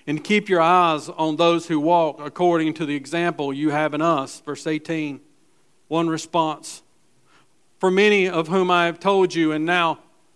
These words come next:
even with tears, walk as enemies of the cross of Christ. Their end is destruction. Their God is their belly, their glory in their shame, with minds set on earthly things." That's one response.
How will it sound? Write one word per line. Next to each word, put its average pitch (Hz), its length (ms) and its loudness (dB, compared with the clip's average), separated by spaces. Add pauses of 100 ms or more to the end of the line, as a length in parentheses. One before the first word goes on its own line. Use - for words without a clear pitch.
(1000)
even 185 300 2
with 170 160 -2
tears, 180 520 2 (160)
walk 185 300 2
as 165 160 0
enemies 170 440 0
of 135 140 -2
the 135 80 -8
cross 135 400 -2
of 131 80 -16
Christ. 139 480 -4 (140)
Their 180 300 2
end 226 260 2
is 202 160 2
destruction. 170 800 -2
Their 165 160 4
God 190 420 6
is 160 200 -4
their 170 160 -2
belly, 160 420 4
their 165 180 2
glory 185 640 4
in 165 140 -2
their 165 160 -2
shame, 170 560 0 (880)
with 160 180 -4
minds 175 400 2
set 175 200 0
on 165 120 2
earthly 160 420 0
things." 143 600 -4 (400)
That's 165 260 -2
one 143 200 -6
response. 135 680 -10